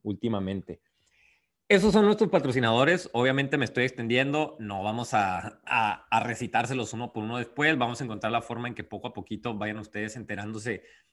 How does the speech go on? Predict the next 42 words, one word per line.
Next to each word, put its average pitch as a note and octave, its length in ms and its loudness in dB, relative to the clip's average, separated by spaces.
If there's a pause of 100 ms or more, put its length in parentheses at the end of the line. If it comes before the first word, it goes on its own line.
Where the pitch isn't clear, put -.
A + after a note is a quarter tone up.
de - 140 -12
cada A2 240 2
uno A#2 220 -4
de G#2 160 0
ellos. C#3+ 420 -2 (460)
Gracias, A#2 500 2
la A#2 80 -2
neta, G#2 240 0
gracias B2 340 2
por - 280 -6 (200)
subirse, G#2+ 880 -2 (120)
subirse A2+ 440 -6
al B2 140 -4
tren B2 300 -2 (520)
desde G#2+ 420 -4
antes, G#2 420 -4
¿no? B2+ 180 -10
Desde G2 320 -6
el F2 80 -8
princi-, G#2+ 400 -2
desde A#2+ 300 2
antes D#3 340 4
de C#3+ 420 0 (160)
que C3+ 100 -4
iniciara C3+ 460 2
temporada B2+ 440 2
nos C3+ 160 -2
buscaron. C#3+ 840 0
Esta A#2 240 -4
es C3+ 60 0
la C#3 120 2
presentación G#2+ 520 -6
formal C#3 480 -2
y A#2+ 60 -6
gracias A2 300 -2
por A2 140 -14
creer G#2+ 200 -4
en B2 80 -4
el G#2 60 -10
podcast A#2 320 -4
de G#2+ 100 -2
Tri, D#3 360 -4